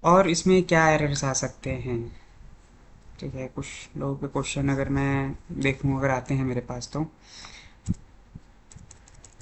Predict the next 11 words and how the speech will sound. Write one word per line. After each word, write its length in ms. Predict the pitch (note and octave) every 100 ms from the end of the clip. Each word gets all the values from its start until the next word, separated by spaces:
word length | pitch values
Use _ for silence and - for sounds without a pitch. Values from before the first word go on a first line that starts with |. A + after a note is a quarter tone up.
| - - - - - - - - - - - - - -
बिल 280 | C3+ G#3 B3+
बनाते 500 | A3+ F#3+ E3 D#3 F3+ F3
टाइम 320 | C#3+ B2 A#2+ - - - - -
उन्होंने 560 | F3 G3+ G#3+ A3+ A3+ - - D#3
जो 320 | D#3 G3 A3+ E3+
जीएसटी 500 | A#2+ D3 D#3 - A3+
rate 200 | G#3+ G#3
और 100 | G#3
एचएसएन 460 | - D3 F3+ F#3+ F3+
होता 220 | B2 A#2+
है, 120 | A#2+